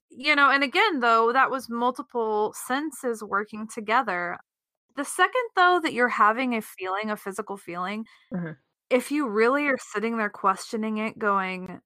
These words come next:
Speaker 1: "Is this mine? Is this my own? Or am I picking up on something?" If you're even asking yourself that, it's probably something else, at least worth looking into.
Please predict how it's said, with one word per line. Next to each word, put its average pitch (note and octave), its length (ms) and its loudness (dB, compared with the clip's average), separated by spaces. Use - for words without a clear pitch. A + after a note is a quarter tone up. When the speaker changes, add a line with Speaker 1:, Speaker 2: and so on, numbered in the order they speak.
Speaker 1:
"Is G#3 220 -6
this A#3+ 240 -4
mine? G3 560 -2
Is B3 280 0
this B3 280 -2
my G3+ 540 2
own? F3 500 -6
Or G3+ 180 0
am G3+ 140 -2
I F#3 120 0
picking G3+ 440 -10
up - 240 -4
on A#3 140 -4
something?" B3 460 -6
If - 200 -10
you're F#4 200 -2
even G#3 380 -4
asking A#3 540 -2
yourself D4 500 -4
that, D#4+ 380 2
it's B3 260 -2
probably A3 760 2
something A3+ 480 -4
else, - 560 -2
at A#3+ 200 0
least A#3 600 -4
worth A3 260 -8
looking G3 380 -8
into. F3+ 400 -12